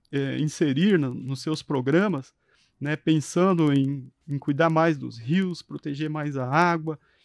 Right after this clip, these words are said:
enfim, que, que, que iniciativas aí de sucesso a gente já tem em outras cidades e que poderiam ser introduzidas em municípios como os nossos, né? Pensando, é, sempre nesse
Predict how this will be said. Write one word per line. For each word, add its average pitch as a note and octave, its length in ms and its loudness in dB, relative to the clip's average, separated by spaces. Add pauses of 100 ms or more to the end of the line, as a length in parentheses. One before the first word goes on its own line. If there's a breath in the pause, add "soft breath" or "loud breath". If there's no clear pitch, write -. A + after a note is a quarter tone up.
(140)
enfim, E3 360 -8 (760)
que, D#3+ 280 -2
que, C#3+ 640 0 (560)
que F3 100 -2
iniciativas F#3 840 2
aí E3 400 4
de D3+ 160 -8
sucesso F3 640 -2
a D3+ 40 -2
gente D#3 280 -6
já D#3+ 140 -4
tem E3+ 320 2
em D#3 40 4
outras D#3 300 0
cidades D#3 480 -2
e E3+ 80 -10
que E3+ 60 -18
poderiam E3+ 420 0
ser D#3+ 400 0 (340)
introduzidas D3+ 840 -2
em C#3+ 60 0
municípios C#3+ 600 -8
como D3+ 220 -4
os C#3 60 -4
nossos, D#3 420 -2
né? E3 140 -4
Pensando, F3 680 0 (400)
é, C3 240 -2
sempre G#3 400 -4
nesse F3+ 460 -2